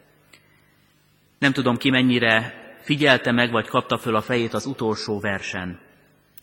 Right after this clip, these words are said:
"Áldott, aki megragadja, és sziklához veri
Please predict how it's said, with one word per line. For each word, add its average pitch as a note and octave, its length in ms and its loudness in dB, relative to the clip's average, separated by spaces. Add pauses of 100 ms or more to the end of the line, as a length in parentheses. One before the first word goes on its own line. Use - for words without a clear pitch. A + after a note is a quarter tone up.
(180)
"Áldott, C3 680 -2 (240)
aki A2 220 -6
megragadja, G#2 800 -4 (560)
és G2+ 360 -8
sziklához G#2+ 760 -4
veri A2+ 320 -4